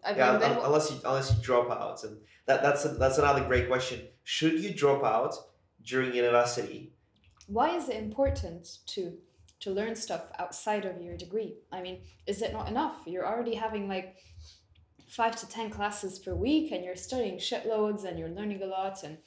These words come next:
Speaker 1: and, you know, and you're networking with a lot of people at uni. So why is that, why is it not enough?
Speaker 2: Uh, well, first of all, we have to face the fact that, especially in the modern age, you have so much time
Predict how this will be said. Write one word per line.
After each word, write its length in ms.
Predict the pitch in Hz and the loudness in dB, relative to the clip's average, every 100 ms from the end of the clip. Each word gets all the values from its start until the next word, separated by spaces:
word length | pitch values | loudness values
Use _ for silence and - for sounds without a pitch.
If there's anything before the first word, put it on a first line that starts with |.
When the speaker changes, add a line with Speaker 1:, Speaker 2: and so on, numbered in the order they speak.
| _ _ _ _ - | _ _ _ _ -12
Speaker 1:
and, 140 | 190 | -6
you 80 | 190 | -2
know, 140 | 180 | 0
and 160 | 175 180 | -2 -4
you're 180 | 175 180 | -6 -2
networking 540 | 220 214 202 196 196 | -2 -2 -4 -6 -8
with 180 | 185 185 | -8 -6
a 20 | |
lot 140 | 185 | -8
of 140 | - - | -8 -10
people 320 | 202 196 185 | -12 -10 -8
at 160 | 180 190 | -6 -4
uni. 200 | 196 196 | -4 -4
So 200 | - 202 | -4 -4
why 140 | 233 | -2
is 200 | 285 233 | -2 -4
that, 240 | 214 - | -6 -6
why 120 | 208 220 | -8 -8
is 120 | 220 | -8
it 80 | 196 | -10
not 160 | 190 | -12
enough? 340 | 208 226 226 - _ _ _ _ _ _ _ _ _ _ - | -10 -12 -14 -20 _ _ _ _ _ _ _ _ _ _ -8
Speaker 2:
Uh, 120 | - - - | -8 -8 0
well, 440 | 143 110 - - - | 4 4 2 -10 -4
first 260 | - 156 147 | 2 4 2
of 80 | 113 | 0
all, 140 | 107 | 0
we 80 | 110 | 2
have 140 | 127 | 0
to 80 | 117 | 0
face 580 | - 123 113 107 107 - | 2 4 4 2 -4 -4
the 80 | 107 | -4
fact 500 | - 107 101 - - | 0 0 0 -4 -2
that, 300 | 95 92 - | 0 0 -4
especially 800 | - - 120 117 104 101 95 107 | -4 -2 0 0 0 0 0 -4
in 80 | |
the 60 | 104 | -4
modern 360 | 104 107 104 104 | 2 4 4 4
age, 560 | 104 104 98 98 - _ _ _ - - - - | 4 4 -2 -8 -16 _ _ _ -20 -18 -18 -2
you 160 | 123 | 4
have 140 | 123 120 | 6 4
so 200 | - 135 | 4 6
much 300 | 123 - - | 6 2 -2
time 720 | - 117 110 107 98 95 | 2 6 6 6 0 -6